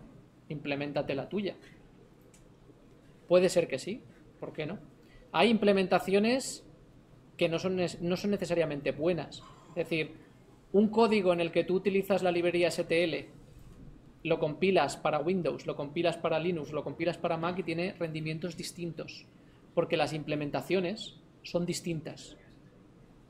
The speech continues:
Entonces, con distintas implementaciones, unas son más óptimas que otras. A lo mejor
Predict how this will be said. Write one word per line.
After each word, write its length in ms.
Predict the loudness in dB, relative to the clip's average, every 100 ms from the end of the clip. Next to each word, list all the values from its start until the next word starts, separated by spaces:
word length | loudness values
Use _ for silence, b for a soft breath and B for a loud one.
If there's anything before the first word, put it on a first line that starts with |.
| -20 -8
Entonces, 220 | -6 -2
con 140 | 0
distintas 420 | 0 -2 0 0 0
implementaciones, 760 | 0 0 2 0 0 0 0
unas 200 | -2 -4
son 140 | -2 -4
más 120 | -6
óptimas 380 | -4 -2 -2 -4
que 80 |
otras. 400 | -6 -6 -12 -14 -16 -18 -18 -20 -20 -20 -20 -20 -20 -20 -20 -20 -4
A 100 | 0
lo 80 | 0
mejor 520 | 0 6 8 8